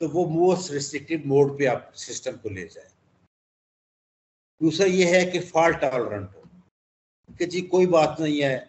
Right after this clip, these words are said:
कि जी fault आ गया है लेकिन train operation जो है ना वो चलता रहना चाहिए। अच्छा, जहां हमारा पैसेंजर train operation होता है वहां हम, हमारा system design हमेशा fail safe होता है,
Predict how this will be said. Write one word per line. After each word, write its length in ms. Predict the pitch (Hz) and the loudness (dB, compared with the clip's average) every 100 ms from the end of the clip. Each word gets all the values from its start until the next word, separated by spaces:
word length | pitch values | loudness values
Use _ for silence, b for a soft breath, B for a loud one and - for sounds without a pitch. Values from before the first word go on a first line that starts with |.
| _ | _
कि 760 | - _ _ _ _ _ - 135 | -20 _ _ _ _ _ -16 -8
जी 100 | 139 | -6
fault 340 | 135 139 147 147 | 2 4 4 2
आ 120 | 147 | 2
गया 240 | 147 143 | 2 4
है 60 | 139 | 4
लेकिन 320 | 135 139 147 | 2 -2 -4
train 220 | 139 147 143 | -2 0 0
operation 420 | 139 139 139 135 | -2 -4 -6 -8
जो 100 | 127 | -6
है 60 | |
ना 80 | 120 | -6
वो 100 | 123 | -8
चलता 300 | 117 101 98 | -8 -10 -10
रहना 260 | 92 82 _ _ | -14 -16 _ _
चाहिए। 1300 | _ _ _ _ _ _ _ _ _ _ _ _ - - _ _ | _ _ _ _ _ _ _ _ _ _ _ _ -20 -20 _ _
अच्छा, 180 | 185 190 | -8 -6
जहां 360 | 160 175 175 190 | 0 0 2 0
हमारा 400 | 175 170 175 175 175 165 - _ | 2 2 4 6 6 4 0 _
पैसेंजर 800 | - - - - 139 170 180 180 | -18 -18 -14 -10 -6 -2 -2 -2
train 260 | 175 180 170 | -2 0 0
operation 380 | 165 156 165 151 | 0 -2 -4 -4
होता 300 | 139 139 143 | -2 0 0
है 140 | 127 123 - b b _ - | 0 -2 -10 b b _ -6
वहां 300 | 135 165 170 | 0 0 0
हम, 160 | 160 170 170 - | -2 -4 -6 -12
हमारा 220 | 139 147 | -8 -4
system 440 | 151 147 - 165 156 | -4 -6 -8 -8 -10
design 320 | 139 139 139 | -6 -4 -2
हमेशा 360 | 135 135 - 139 | -4 -8 -6 -6
fail 260 | - 120 107 | -6 -8 -8
safe 220 | - 101 | -12 -16
होता 300 | - _ | -18 _
है, 80 | _ | _